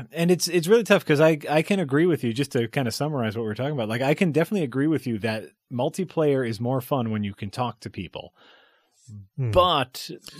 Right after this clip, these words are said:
Speaker 1: giving, uh, like, having the tools to give quick visual things that you don't need to worry about talking, so you don't, like, spam talk to all of your teammates
Speaker 2: Hmm.
Speaker 1: is also really, really nice.
Speaker 2: Yeah,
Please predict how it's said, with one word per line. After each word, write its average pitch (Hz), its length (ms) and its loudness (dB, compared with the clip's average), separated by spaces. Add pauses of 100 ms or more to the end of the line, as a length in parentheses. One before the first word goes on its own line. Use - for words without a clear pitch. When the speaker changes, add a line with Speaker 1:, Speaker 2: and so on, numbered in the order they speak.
(100)
Speaker 1:
giving, 165 460 2
uh, 147 200 -6
like, 127 300 -4
having 147 400 -2
the 131 460 0 (120)
tools 147 600 2
to 135 180 -4
give 123 340 -2
quick - 460 -4 (120)
visual 127 680 -2
things 131 320 -6
that 123 100 -4
you 113 80 -6
don't 131 160 -2
need 123 140 -6
to 107 80 -6
worry 131 300 -2
about 110 280 -4
talking, 151 340 -4
so 113 120 -4
you - 20 -4
don't, 113 160 -4
like, 98 160 -10
spam 110 680 -8 (260)
talk 120 580 -8
to 131 220 -4
all 117 160 -4
of 117 100 -8
your 123 100 -6
teammates 113 440 -4
Speaker 2:
Hmm. 87 80 -10
Speaker 1:
is 117 100 -6
also 120 360 -4
really, 104 460 -4
really 87 280 -10
nice. - 480 -14 (840)
Speaker 2:
Yeah, 113 180 2